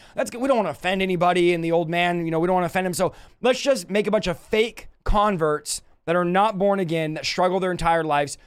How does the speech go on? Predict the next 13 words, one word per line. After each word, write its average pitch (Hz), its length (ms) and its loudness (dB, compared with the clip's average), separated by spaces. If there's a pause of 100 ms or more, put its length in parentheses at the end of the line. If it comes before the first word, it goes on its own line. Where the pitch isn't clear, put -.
(160)
but 151 100 -4
never 185 360 2
give 175 220 0
them 180 120 -2
the 170 100 2
life-changing 165 800 -2
message 156 360 -4
that 143 160 -8
Jesus 151 360 -4
preached. - 480 -8 (400)
Death 185 480 2 (960)
is 180 160 0
essential. 180 640 -4